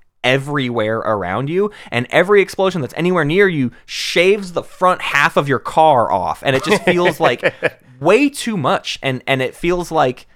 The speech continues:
Speaker 1: I mean, I, I think the impact could have been that it's like, "Oh, it feels like you're getting out the skin of your teeth every single time."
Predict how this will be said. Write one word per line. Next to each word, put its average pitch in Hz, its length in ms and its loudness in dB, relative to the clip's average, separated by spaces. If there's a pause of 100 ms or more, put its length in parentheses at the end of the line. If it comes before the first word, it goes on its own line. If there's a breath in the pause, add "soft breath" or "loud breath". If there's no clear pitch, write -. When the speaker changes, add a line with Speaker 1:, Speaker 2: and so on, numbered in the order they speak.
(220)
Speaker 1:
I 143 100 -2
mean, 151 160 -2 (140)
I, - 100 -12 (100)
I 151 100 4
think 214 340 -4
the 175 140 -10 (140)
impact 147 460 -4
could 135 260 0
have 151 180 -2
been 160 200 0
that 123 100 -2
it's 120 100 -4
like, 107 180 -6
"Oh, 185 120 4
it 165 80 0
feels 190 180 -4
like 185 120 -2
you're 143 100 -2
getting 151 260 -2
out 143 240 0
the 123 80 -4
skin - 280 -4
of 185 60 -2
your 160 120 -2
teeth 139 260 -6
every 120 180 -4
single 139 220 -6
time." 127 220 -4